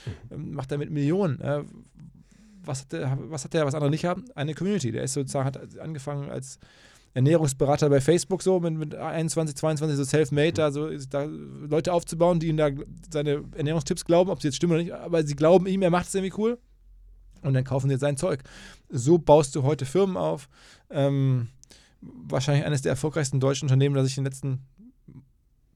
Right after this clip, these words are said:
Speaker 2: wahrscheinlich sogar Jahren gesehen habe, diese, diese neue Nahrungsergänzungsmittelgruppe da, ähm, äh, Quality Group, rein Community Play. Ja? Und
Speaker 1: Hm.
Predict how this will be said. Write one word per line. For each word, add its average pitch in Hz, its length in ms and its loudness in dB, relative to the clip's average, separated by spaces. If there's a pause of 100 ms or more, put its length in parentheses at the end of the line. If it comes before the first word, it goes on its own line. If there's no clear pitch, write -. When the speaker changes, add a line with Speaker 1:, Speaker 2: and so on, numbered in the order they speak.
Speaker 2:
wahrscheinlich 131 300 -4
sogar 135 120 2
Jahren 147 440 2
gesehen 135 340 4
habe, 160 240 0
diese, 139 280 -2
diese 127 400 0
neue 127 460 -2 (400)
Nahrungsergänzungsmittelgruppe 139 1040 -2
da, 147 220 0 (400)
ähm, 135 540 0
äh, - 640 -14
Quality 139 380 2
Group, 151 260 -2 (920)
rein 131 460 2
Community 147 360 2
Play. 131 360 -8
Ja? 143 220 -6
Und 151 140 -4 (100)
Speaker 1:
Hm. 98 100 -12